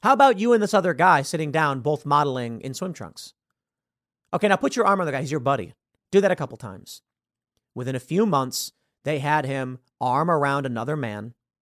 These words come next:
taking pictures, telling him it was just modeling. Guess where it ended up? I, I kid you not, not an exaggeration. He became a prostitute. No joke. No, no question. They said,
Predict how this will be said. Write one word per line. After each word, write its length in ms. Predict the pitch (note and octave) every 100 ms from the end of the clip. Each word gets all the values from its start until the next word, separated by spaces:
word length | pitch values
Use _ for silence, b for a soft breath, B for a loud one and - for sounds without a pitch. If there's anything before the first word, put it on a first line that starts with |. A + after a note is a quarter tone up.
| _ _ _
taking 300 | C3+ C3+ E3
pictures, 600 | D3 B2 A#2+ F#2+ A#2 - _ _ _ -
telling 200 | C#3+ D3
him 40 |
it 40 |
was 140 | D3+ C3
just 180 | D3+ C#3
modeling. 440 | C#3 D#3+ G#2+ F2+ _ _ _ _ _ _ _ _ _
Guess 180 | D#3+ -
where 120 | D3+
it 60 | A#2+
ended 180 | A#2+
up? 160 | G2+ - _ _ _ _ _ _ _
I, 240 | D#3 D#3+
I 40 | E3
kid 200 | G#3+ E3+
you 100 | F#3
not, 160 | D3+
not 120 | B2 C#3+
an 40 |
exaggeration. 680 | C3+ C3+ B2 A#2 G#2 G#2+ A2+ _ _
He 80 | -
became 200 | C3+ C#3
a 40 | B2+
prostitute. 500 | C#3 A#2+ - - - _ _ _ -
No 100 | D3+
joke. 300 | D#3 D3 - _ _ _
No, 260 | A#2+ D3 -
no 120 | C#3 C#3+
question. 440 | C3 A#2+ F#2 G2+ _ _ _ _ _ _ -
They 80 |
said, 300 | C3+ D3+ C#3+